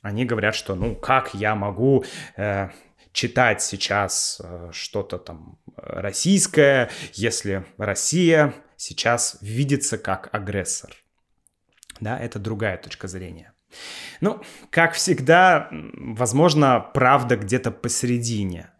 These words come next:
Ну, по крайней мере, многие культурологи и литературоведы, которых я слышал, говорят, что действительно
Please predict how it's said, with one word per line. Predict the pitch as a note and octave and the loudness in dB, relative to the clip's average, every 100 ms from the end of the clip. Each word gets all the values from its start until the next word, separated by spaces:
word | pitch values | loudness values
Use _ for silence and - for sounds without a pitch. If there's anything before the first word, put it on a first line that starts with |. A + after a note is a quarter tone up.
| - - - | -18 -16 -8
Ну, | D3+ | -6
по | D3+ D3 | -2 -2
крайней | C#3+ D3+ D#3+ D3 | 2 2 4 6
мере, | D3+ D3 C3 - | 6 6 4 0
многие | A#2+ C3 D3+ C#3+ A2+ A2 G2 | 0 4 6 4 2 -2 -2
культурологи | - A2+ - B2 C3+ C3+ A2+ G2 G2+ G2+ F#2+ | -4 -8 -4 0 4 4 2 -2 -4 -4 -4
и | F2 F#2 F#2 | -6 -10 -8
литературоведы, | F#2+ G2+ A#2 A2+ A2+ A#2 A#2 B2 G#3+ G3+ F#3+ F3 - - - | -8 -6 -4 -6 -4 -2 -2 4 4 6 4 2 0 -14 -8
которых | B2 C#3 C3 | 0 2 2
я | - A2 C3 | 0 2 4
слышал, | B2 - B2 A#2+ - A2 G2 F#2 - - - - | 4 0 0 0 0 -4 -6 -8 -18 -20 -18 -14
говорят, | G#2+ G#2+ A#2 B2+ E3 F#3+ | -6 -2 0 4 6 4
что | - - - - C3 C3 B2+ - - _ _ _ | 2 -4 -4 2 4 6 4 -2 -14 _ _ _
действительно | - - F#2+ G#2 C3 A2 C3 - E3+ G#3 F#3 F3 E3+ D#3 - | -20 -20 -20 -8 -6 -4 -4 -2 -2 0 -2 0 2 0 -2